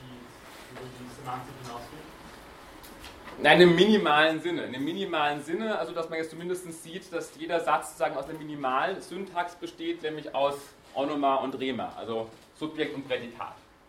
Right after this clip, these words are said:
Speaker 2: Also man wird dann nicht sehr viel weiter kommen tatsächlich und es wird auch sehr lange brauchen. Es braucht im Prinzip bis zum zwanzigsten Jahrhundert, bis man eigentlich erst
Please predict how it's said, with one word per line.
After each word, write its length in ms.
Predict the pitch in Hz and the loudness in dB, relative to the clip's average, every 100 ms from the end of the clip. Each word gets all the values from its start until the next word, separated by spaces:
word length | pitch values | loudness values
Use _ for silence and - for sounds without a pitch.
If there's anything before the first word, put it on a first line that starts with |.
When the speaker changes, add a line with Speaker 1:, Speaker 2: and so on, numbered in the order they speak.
| _ _ _ - | _ _ _ -10
Speaker 2:
Also 160 | 135 135 | -8 -6
man 220 | 143 143 | -4 -2
wird 160 | 180 196 | -2 0
dann 240 | 156 156 - - - | 2 2 -4 -14 -12
nicht 280 | 190 196 | -12 -10
sehr 100 | 175 | -8
viel 160 | 160 156 | -8 -4
weiter 320 | 135 147 156 | -2 0 -2
kommen 360 | - 160 160 185 | -2 0 0 -2
tatsächlich 540 | 175 160 170 160 156 151 | -8 -8 -6 -6 -8 -12
und 60 | |
es 60 | - | -8
wird 100 | 131 | -8
auch 120 | 131 | -6
sehr 140 | 160 | -4
lange 200 | 156 151 | -4 -4
brauchen. 440 | 139 123 123 - 147 | -6 -2 -2 -2 -8
Es 80 | - | -10
braucht 360 | - 151 - | -4 -4 -4
im 80 | 160 | -10
Prinzip 340 | 151 - 156 | -12 -12 -16
bis 120 | 156 - | -16 -14
zum 160 | 143 | -14
zwanzigsten 460 | 135 139 143 - 139 | -8 -8 -8 -12 -12
Jahrhundert, 400 | 135 160 175 170 | -12 -12 -12 -12
bis 140 | 156 | -12
man 140 | 151 - | -12 -8
eigentlich 280 | 131 147 | -8 -8
erst 240 | - 135 | -8 -8